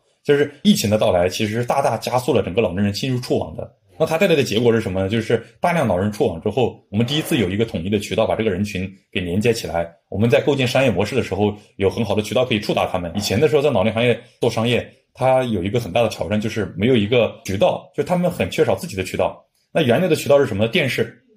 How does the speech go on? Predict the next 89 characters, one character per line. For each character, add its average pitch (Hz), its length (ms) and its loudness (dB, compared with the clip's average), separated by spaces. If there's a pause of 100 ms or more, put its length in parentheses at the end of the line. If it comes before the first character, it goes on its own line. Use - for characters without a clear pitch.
(240)
就 139 60 0
非 196 140 2
常 139 120 2
传 107 220 -2
统 120 100 2
的 113 60 4
电 143 220 0
视 117 120 0
和 110 120 2
纸 95 160 -4
媒， 82 160 0
就 202 100 6
是 151 80 2
这 165 80 0
两 98 160 0
大 98 140 -2
渠 - 120 -8
道 95 180 2
是 107 300 -2 (220)
能 98 140 0
够 151 120 6
触 - 120 -2
达 107 100 2
他 110 100 -2
们， 110 200 2 (160)
触 151 160 0
达 110 160 4
用 147 120 0
户 147 120 -6
量 139 100 4
最 151 140 2
大， 123 340 -2
然 98 160 -2
后 123 140 2
触 - 160 -4
达 104 280 0 (220)
相 127 180 0
对 143 80 4
来 110 80 4
说 110 280 2
这 110 120 -8
个 113 120 2
覆 110 120 -10
盖 135 120 2
面 139 120 -4
最 151 120 -2
广 85 240 0
的 92 80 2
这 107 100 -2
么 95 100 -4
一 82 40 -8
个 87 80 -8
渠 - 100 -12
道。 87 320 -6
但 165 100 0
是 160 80 -2
实 139 60 0
际 160 60 0
上 180 80 -2
这 180 80 -4
个 160 40 2
渠 - 120 -6
道 139 100 4
有 104 80 4
很 - 100 -8
大 117 120 2
的 123 60 0
问 135 120 0
题， 101 100 -2
就 113 80 -2
是 113 160 -2 (140)
没 98 140 -2
有 113 80 2
交 123 180 2
互 135 100 -2
性， 123 220 -2 (420)
它 - 60 -4
彼 131 100 0
此 123 80 0
之 120 120 -4
间 127 120 0
是 123 100 0
一 113 60 2
个 123 60 2
单 131 160 0
向 147 140 -2
的 101 60 0
输 98 120 -6
出。 - 260 -12